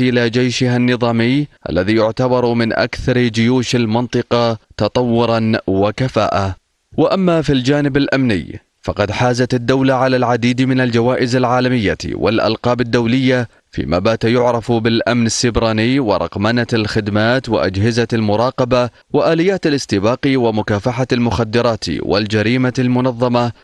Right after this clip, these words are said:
والعابرة للحدود. هذا التطور الخدمي والأمني جعل من دولة الإمارات قبلة للمستثمرين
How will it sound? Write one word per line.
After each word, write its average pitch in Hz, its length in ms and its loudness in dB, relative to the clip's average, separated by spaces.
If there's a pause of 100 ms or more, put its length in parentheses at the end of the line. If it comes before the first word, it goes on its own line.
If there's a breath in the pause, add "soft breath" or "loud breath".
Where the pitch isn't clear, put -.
والعابرة 107 920 0
للحدود. 101 880 -2 (580)
هذا 117 380 2
التطور 123 540 0
الخدمي 120 600 0
والأمني 120 760 0 (320)
جعل 101 420 0
من 113 200 0
دولة 117 340 2
الإمارات 117 720 0
قبلة 117 460 -2
للمستثمرين 117 1200 0